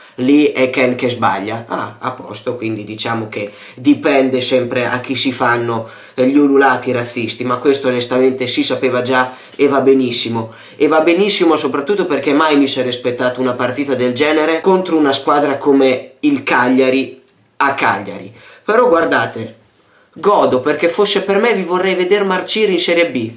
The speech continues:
Il, l'unico problema è che ci sono delle squadre sulla carta un pochino inferiori a voi, quindi purtroppo probabilmente vi salverete, però mi state talmente tanto sul cazzo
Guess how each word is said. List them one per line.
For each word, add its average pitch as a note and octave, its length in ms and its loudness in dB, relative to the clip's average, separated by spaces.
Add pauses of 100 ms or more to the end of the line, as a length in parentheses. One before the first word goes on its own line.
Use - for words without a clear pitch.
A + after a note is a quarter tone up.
(100)
Il, D#3 200 -4
l'unico F#3 420 0
problema G3+ 360 2
è F#3+ 40 2
che E3 140 -4
ci D#3+ 100 -6
sono E3 240 -2
delle E3 220 0
squadre E3+ 540 -2 (200)
sulla E3 300 0
carta F#3+ 300 -2
un D3+ 100 -4
pochino E3+ 340 -2
inferiori D#3+ 480 2
a D3+ 80 0
voi, E3 340 0 (280)
quindi F#3 280 0
purtroppo E3+ 640 -2
probabilmente D3+ 720 0
vi C#3 120 0
salverete, C#3 580 0
però F3 240 -2
mi F3+ 80 -2
state E3+ 320 -4
talmente D#3 500 -2
tanto D#3 300 -6
sul D3 180 -2
cazzo F3 520 -2